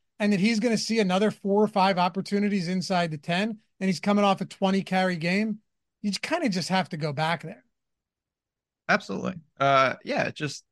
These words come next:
Speaker 2: I mean, look at Tony Poll-, Tony Pollard was, I, I've never seen a guy fully in the end zone before and not score. So if you think Swift was bad, did you see that play?
Speaker 1: <laughs>
Speaker 2: I'd never seen a guy, his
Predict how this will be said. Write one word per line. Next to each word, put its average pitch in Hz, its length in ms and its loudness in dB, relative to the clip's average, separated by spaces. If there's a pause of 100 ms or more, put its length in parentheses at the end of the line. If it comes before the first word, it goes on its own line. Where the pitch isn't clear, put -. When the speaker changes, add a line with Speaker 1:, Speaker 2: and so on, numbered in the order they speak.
(120)
Speaker 2:
I 165 80 0
mean, 139 380 0
look 151 160 -2
at 160 80 -4
Tony 180 200 2
Poll-, 156 280 2
Tony 285 240 6
Pollard 190 600 6 (480)
was, 170 280 4
I, 165 200 8
I've 165 160 4
never 196 200 4
seen 208 160 0
a 190 60 0
guy 170 200 6
fully 175 400 -4
in 165 80 -4
the 151 140 0
end 175 120 2
zone 131 240 0
before 127 360 0
and 120 100 0
not 120 220 0
score. 120 400 -4 (300)
So 131 220 2
if 123 120 0
you 156 40 0
think 160 180 0
Swift 180 280 0
was 117 160 -4
bad, 113 380 2
did 143 120 0
you 196 100 4
see 208 160 4
that 147 280 6
play? 220 260 2 (200)
Speaker 1:
<laughs> - 180 -10
Speaker 2:
I'd 185 140 4
never 220 180 4
seen 220 200 0
a 202 40 2
guy, 160 300 6
his 160 320 -4